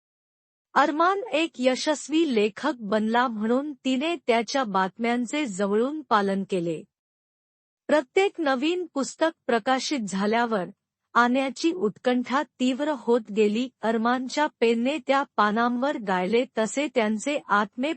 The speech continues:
पुन्हा एकत्र गातील का? अरमान वाचत असलेल्या बुक लॉन्च पार्टीमध्ये तिला वीस वर्षांनंतर संधी मिळाली. अनपेक्षितपणे त्यांची नजर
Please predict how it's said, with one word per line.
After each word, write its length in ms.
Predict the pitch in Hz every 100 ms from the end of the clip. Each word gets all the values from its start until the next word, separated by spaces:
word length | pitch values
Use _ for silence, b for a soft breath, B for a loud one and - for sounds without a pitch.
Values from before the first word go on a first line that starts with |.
| -
पुन्हा 380 | 247 226 285 - -
एकत्र 500 | 220 - 277 320 320
गातील 540 | 226 196 - 240 214 -
का? 180 | 156 185 _ _ _ _ _ _ _ _ _ -
अरमान 480 | 262 262 339 370
वाचत 520 | 381 285 269 - 320 -
असलेल्या 640 | 220 220 247 240 247 277
बुक 360 | 254 202 233 -
लॉन्च 500 | 233 240 294 302 - -
पार्टीमध्ये 800 | 214 208 285 285 247 220 247 294 -
तिला 280 | 233 240 240
वीस 400 | 214 294 330 -
वर्षांनंतर 920 | 214 202 - 247 240 233 226 254 262
संधी 500 | 240 - 214 196 247
मिळाली. 600 | 233 190 165 165 165 175 _ _ _ _ _ _ _ _ _ _
अनपेक्षितपणे 960 | 269 311 302 403 - 370 370 - 339 349 269
त्यांची 400 | 233 233 214 285
नजर 460 | 240 202 190 247